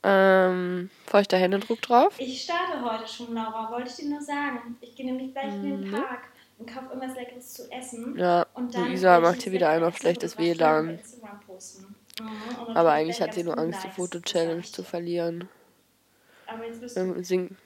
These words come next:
Speaker 2: bist du
Speaker 1: na?
Speaker 2: wieder da? Ich habe gerade ein bisschen was erzählt
Speaker 1: Ja.
Speaker 2: über, über das, was ich gerade machen werde, um dich irgendwie zu schlagen.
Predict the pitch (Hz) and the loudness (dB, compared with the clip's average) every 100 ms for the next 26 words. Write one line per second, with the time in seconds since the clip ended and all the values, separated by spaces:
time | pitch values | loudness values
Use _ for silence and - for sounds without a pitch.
0 | _ - 185 190 262 233 247 233 294 - | _ -4 6 8 8 4 -2 -2 -4 -8
1 | - _ 254 277 247 - 262 262 254 226 | -20 _ -14 -10 -10 -4 -4 -2 -6 -8
2 | - 240 233 233 220 269 254 254 220 220 | -8 -8 -8 -10 -10 -8 -4 -4 -4 -6
3 | 214 214 220 214 226 233 226 226 220 220 | -10 -10 -12 -14 -14 -18 -20 -16 -14 -12
4 | 220 240 226 202 196 202 - - _ - | -14 -14 -12 -10 -10 -12 -14 -20 _ -18
5 | 226 226 226 196 214 214 214 208 - - | -12 -12 -12 -14 -18 -16 -16 -16 -18 -18
6 | 185 202 208 196 | -14 -12 -12 -16